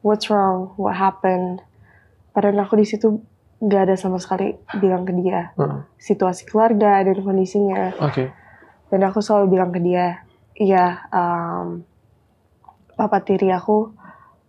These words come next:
Speaker 1: baik kok,"
Speaker 2: Hmm.
Speaker 1: gini. Karena, em, ya ada pesan. Terus, abis dari situ,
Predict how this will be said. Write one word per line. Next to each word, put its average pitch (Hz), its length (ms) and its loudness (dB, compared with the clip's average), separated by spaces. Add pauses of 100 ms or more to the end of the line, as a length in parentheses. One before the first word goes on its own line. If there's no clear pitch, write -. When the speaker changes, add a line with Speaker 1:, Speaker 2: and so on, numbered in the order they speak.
Speaker 1:
baik 185 260 2
kok," 226 400 -2
Speaker 2:
Hmm. 156 280 -2
Speaker 1:
gini. 185 420 -6 (640)
Karena, 190 340 -4 (140)
em, 175 600 -4 (1000)
ya 180 240 0
ada 180 140 -2 (200)
pesan. 175 540 -10 (840)
Terus, 226 640 0 (800)
abis 190 300 2
dari 185 220 2
situ, 185 320 -2